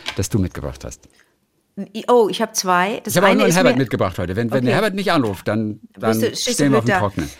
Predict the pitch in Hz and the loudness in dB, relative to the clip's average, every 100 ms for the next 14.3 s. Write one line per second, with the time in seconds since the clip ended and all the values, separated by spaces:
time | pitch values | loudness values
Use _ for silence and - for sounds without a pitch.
0 | - 240 233 247 226 - 220 262 262 254 | -6 -2 -2 0 -2 -4 -4 -4 -2 -2
1 | 226 262 330 262 269 262 240 226 233 220 | 0 -2 -4 -6 -6 -6 -6 -6 -4 -4
2 | 220 208 254 226 185 214 202 196 202 202 | -4 -8 -10 -8 -4 -4 -4 -2 -4 -4
3 | 190 240 277 254 233 233 214 220 202 196 | -6 -4 -4 -6 -6 -6 -8 -10 -8 -8
4 | 196 - 180 202 190 185 139 - - _ | -8 -10 -8 -6 -6 -6 -10 -10 -12 _
5 | _ _ _ _ - 180 170 165 185 170 | _ _ _ _ -4 2 2 2 0 -2
6 | 175 165 - - 185 170 - - - 170 | -2 -8 -16 -12 -4 -4 -4 -14 -12 -6
7 | 160 147 - 165 156 185 175 175 - 143 | -4 -4 -8 -8 -8 -6 -6 -6 -8 -10
8 | 175 - 175 170 190 185 185 175 175 156 | -8 -8 -8 -8 -8 -6 -6 -6 -8 -10
9 | 151 143 147 - - - - 214 233 233 | -12 -14 -14 -18 -20 -20 -6 -4 -4 -4
10 | 233 247 240 226 220 214 208 202 208 220 | -6 -6 -6 -6 -6 -6 -6 -8 -8 -8
11 | - 233 285 - 180 220 202 190 190 180 | -2 -2 -2 -4 -4 -4 -6 -4 -4 -4
12 | 196 202 165 107 147 185 190 190 196 185 | -4 -6 -8 -8 -8 -8 -8 -6 -6 -8
13 | 160 156 147 143 135 - - 165 180 190 | -8 -8 -8 -10 -12 -14 -12 -10 -10 -12
14 | 185 311 - | -12 -14 -16